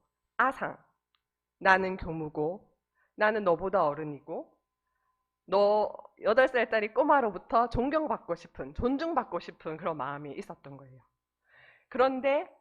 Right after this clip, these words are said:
그것이, 그 어린 꼬마의 무례한 말이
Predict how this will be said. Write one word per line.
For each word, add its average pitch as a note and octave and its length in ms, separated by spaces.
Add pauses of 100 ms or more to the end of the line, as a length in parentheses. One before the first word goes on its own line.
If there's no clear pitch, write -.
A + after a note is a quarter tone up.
(540)
그것이, C#4 480
그 C#4 220
어린 G4 320
꼬마의 B3+ 440
무례한 C4+ 500
말이 D#3 480